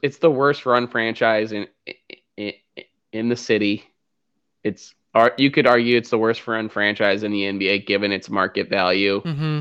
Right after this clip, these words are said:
Speaker 1: gi-, given the history attached to the franchise. There's still,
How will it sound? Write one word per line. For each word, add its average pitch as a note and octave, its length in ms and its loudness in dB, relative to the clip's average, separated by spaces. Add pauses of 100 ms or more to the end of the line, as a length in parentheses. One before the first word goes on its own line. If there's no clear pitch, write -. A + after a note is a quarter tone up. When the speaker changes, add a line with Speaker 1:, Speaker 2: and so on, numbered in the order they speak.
(180)
Speaker 1:
gi-, G2+ 460 -4
given G#2+ 400 0 (480)
the G#2+ 180 4
history A#2 460 2
attached G#2+ 420 0
to A2+ 80 -2
the F#2+ 80 -2
franchise. G2 760 0 (100)
There's C3+ 140 -4
still, E3+ 320 6